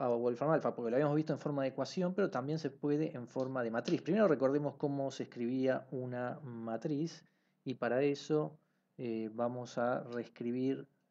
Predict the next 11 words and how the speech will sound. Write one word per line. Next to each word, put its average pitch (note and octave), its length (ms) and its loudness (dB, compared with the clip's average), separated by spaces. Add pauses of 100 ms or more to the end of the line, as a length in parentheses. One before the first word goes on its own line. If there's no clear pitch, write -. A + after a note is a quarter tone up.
(180)
eh, A2 560 -8 (420)
la C3 160 -2
que A#2+ 120 -2
teníamos D3+ 480 2
para A2 180 2
el A2 80 0
ejemplo, A2+ 400 2
¿no? G#3 220 -2 (1800)
Entonces, A#2 680 -4 (880)
recordemos, D3 880 -2 (120)
teníamos A2+ 840 -4